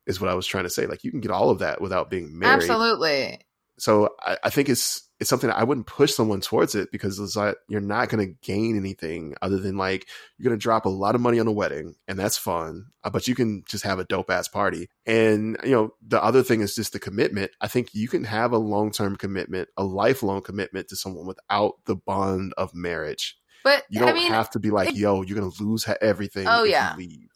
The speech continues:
Speaker 2: I mean, there's that, but also the other aspect of this is that, like, okay, marriage was cool, but it's just, it's not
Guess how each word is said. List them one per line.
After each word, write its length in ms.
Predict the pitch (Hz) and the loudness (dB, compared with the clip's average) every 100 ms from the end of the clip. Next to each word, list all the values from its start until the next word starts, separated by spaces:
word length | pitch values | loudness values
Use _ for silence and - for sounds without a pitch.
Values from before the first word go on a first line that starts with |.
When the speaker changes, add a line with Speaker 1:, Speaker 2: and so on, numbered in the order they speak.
| _ 254 | _ 0
Speaker 2:
I 60 | |
mean, 160 | 302 311 | 2 2
there's 260 | 320 277 | 2 2
that, 360 | 226 240 294 311 | 2 4 4 2
but 100 | 269 | 0
also 640 | 226 226 240 262 247 240 240 | 2 2 2 2 4 4 0
the 280 | 233 226 | -4 -2
other 280 | - 254 269 | 0 2 2
aspect 480 | 202 208 - 208 202 | 2 0 0 -4 -2
of 120 | 202 | -2
this 440 | 190 180 180 - - | 2 2 2 -4 -4
is 160 | 190 190 | -4 0
that, 160 | 190 | 2
like, 320 | - 170 180 _ | 4 2 0 _
okay, 260 | 202 202 190 | -2 0 0
marriage 300 | 190 196 208 | 2 2 2
was 160 | 196 185 | 0 -6
cool, 320 | - 208 196 180 | -6 -2 0 2
but 140 | 175 - | 0 0
it's 200 | 190 - | -6 -6
just, 280 | 208 - - | -4 -6 -6
it's 200 | 196 190 | -8 -6
not 420 | 190 202 214 226 | 0 4 6 4